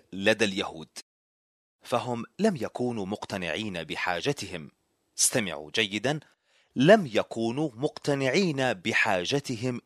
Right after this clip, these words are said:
إلى مخلص، فقد كانوا يظنون أنهم في حاجة إلى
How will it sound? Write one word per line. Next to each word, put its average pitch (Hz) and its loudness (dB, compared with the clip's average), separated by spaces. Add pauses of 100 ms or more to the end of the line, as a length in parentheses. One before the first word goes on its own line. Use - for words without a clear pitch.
إلى 107 4
مخلص، 95 -4 (880)
فقد 131 -2
كانوا 147 0
يظنون 95 0 (520)
أنهم 104 -2
في 87 -8
حاجة 117 -2 (160)
إلى 139 6